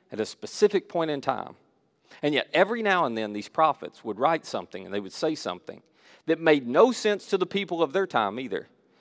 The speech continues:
They would say, "Hey, God's at work through all of this. You, you think God's abandoned you, or you think God's not paying attention, or you think God's angry with you? Nope. We have a special relationship with him."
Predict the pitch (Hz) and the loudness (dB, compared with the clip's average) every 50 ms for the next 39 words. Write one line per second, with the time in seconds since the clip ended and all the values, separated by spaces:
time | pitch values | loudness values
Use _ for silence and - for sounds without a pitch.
0 | _ _ _ _ _ - 165 170 165 156 - 180 156 143 147 180 175 151 127 107 | _ _ _ _ _ 4 4 4 4 4 4 4 4 4 6 4 4 4 2 4
1 | 104 147 165 185 202 180 156 175 - 127 123 120 156 151 147 - - - - 117 | 6 8 8 8 6 4 0 -4 -4 -4 -2 -2 -2 -2 -2 -4 -10 -10 -6 -2
2 | 101 95 90 90 85 85 85 90 85 82 80 - - - - _ _ _ _ _ | 0 0 0 -2 -4 -6 -6 -6 -6 -6 -8 -10 -16 -20 -20 _ _ _ _ _
3 | _ _ _ _ _ - - 160 175 170 175 208 196 214 220 208 170 180 175 175 | _ _ _ _ _ -12 -10 -10 -8 -4 -4 -2 0 0 0 4 8 8 10 10
4 | 170 160 170 151 156 156 160 165 165 165 165 165 165 165 156 147 143 156 175 175 | 8 6 2 2 2 4 4 2 0 -2 -2 0 0 2 2 2 0 -2 -2 -2
5 | 190 175 143 156 151 156 156 147 165 139 - - 165 160 151 151 143 - 151 151 | -4 0 4 6 6 6 6 4 0 -4 -2 -2 -4 -4 -4 -6 -6 -6 -6 -6
6 | 147 - - 165 147 147 139 120 135 151 - 202 180 151 160 151 151 139 - - | -6 -6 -6 -6 -4 -4 -4 -4 -6 -4 -4 -4 0 4 6 6 6 4 2 -2
7 | 123 131 143 143 143 135 139 143 - 151 151 143 123 120 139 156 - - _ _ | -6 -6 -6 -6 -6 -6 -8 -8 -6 -6 -6 -4 0 0 0 0 -2 -6 _ _
8 | _ _ _ _ _ _ _ _ _ _ _ _ _ _ _ _ _ _ - 170 | _ _ _ _ _ _ _ _ _ _ _ _ _ _ _ _ _ _ 2 4
9 | 185 175 160 120 110 - - - 165 170 170 - 170 165 165 147 139 127 117 - | 6 6 4 4 2 -2 0 2 2 2 2 0 -2 -2 0 2 2 0 0 -2
10 | 107 95 - - 98 - - 98 - - 92 87 82 | -10 -12 -10 -12 -12 -12 -12 -14 -14 -14 -14 -16 -16